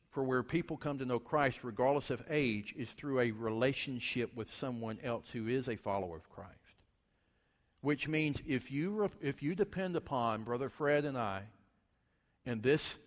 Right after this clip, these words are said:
stage for people to come to know Christ, our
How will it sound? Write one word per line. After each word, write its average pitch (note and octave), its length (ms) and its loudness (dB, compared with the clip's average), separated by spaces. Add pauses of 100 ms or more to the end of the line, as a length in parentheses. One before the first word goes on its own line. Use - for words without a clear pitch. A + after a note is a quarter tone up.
(140)
stage - 840 0 (220)
for C3 160 -10
people C#3 320 -2
to C#3+ 60 -6
come C3+ 200 -4
to C3 80 -4
know A#2 140 -2
Christ, G#2+ 600 -4 (360)
our A#2+ 180 -2